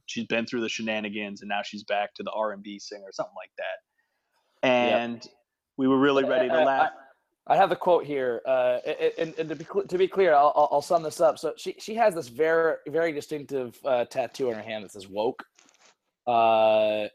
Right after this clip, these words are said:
Speaker 2: and in the shot, her, you know, new ex-boyfriend's holding her hand up while they're lying in bed, and the photo comes with the caption, "After all her shenanigans, still got the R and B singer back in my bed."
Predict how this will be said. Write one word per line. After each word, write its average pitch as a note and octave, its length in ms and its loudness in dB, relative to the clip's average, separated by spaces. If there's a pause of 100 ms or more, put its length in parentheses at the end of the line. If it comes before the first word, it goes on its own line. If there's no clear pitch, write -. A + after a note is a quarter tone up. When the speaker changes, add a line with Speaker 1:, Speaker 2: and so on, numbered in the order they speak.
Speaker 2:
and A2+ 600 -4 (100)
in B2+ 180 -4
the A#2 240 -2
shot, D3+ 460 4 (160)
her, A#2 320 -4 (180)
you B2+ 120 -12
know, G#2 180 -8
new A2+ 260 -6 (200)
ex-boyfriend's G#2+ 600 -10
holding A2+ 280 -4
her G#2 100 -8
hand A2+ 320 -6
up A2 160 -2
while A2+ 160 -2
they're G#2 280 -2
lying G2+ 260 0
in G2 100 -12
bed, G2+ 300 -2
and F#2+ 160 -16 (800)
the A#2+ 80 -6
photo C#3 180 4
comes B2 140 -2
with G#2 60 -6
the - 60 -6
caption, A2 520 0
"After C#3+ 280 0
all D3+ 200 6
her D3 100 0
shenanigans, B2 680 -2
still - 200 -14
got B2+ 200 2
the A#2 100 -2
R A#2+ 160 2
and A#2 100 -2
B A2+ 140 -4
singer A2 320 -6
back G#2 300 0
in G2+ 100 -10
my F#2+ 140 -2
bed." F2+ 220 -10